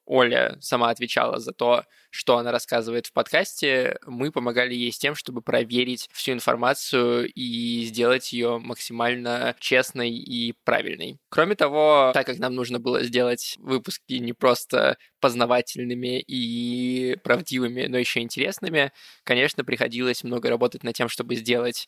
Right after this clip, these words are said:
сюжетные, как мы их называем, вставки более увлекательными. Это делалось и с помощью музыки, с помощью музыкального оформления,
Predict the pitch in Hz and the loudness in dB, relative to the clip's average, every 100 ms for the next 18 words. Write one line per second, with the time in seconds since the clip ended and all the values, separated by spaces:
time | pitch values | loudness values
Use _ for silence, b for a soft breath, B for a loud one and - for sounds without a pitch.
0 | - - 143 135 123 127 - - - 120 | -10 -4 2 4 4 2 -8 -8 -10 -10
1 | 123 113 120 120 - - 120 - 127 131 | -8 -2 0 0 -2 0 -2 -2 -2 0
2 | - - 127 127 123 120 120 127 - - | -2 -8 0 4 4 4 2 2 0 -2
3 | 120 - 160 - 185 151 123 123 - 131 | -6 -2 -2 -2 -8 -4 -2 -2 0 0
4 | 120 - 120 117 - - 180 131 120 120 | 2 4 4 4 0 -6 -6 2 2 2
5 | - - 123 117 - 127 180 196 - 147 | -2 -4 -2 -2 -6 -6 -4 -4 -6 -6
6 | 123 120 120 131 - 160 170 165 - 131 | -6 -8 -8 -8 -4 -4 -4 -6 -6 -4
7 | 127 123 123 127 | -2 -2 -2 -6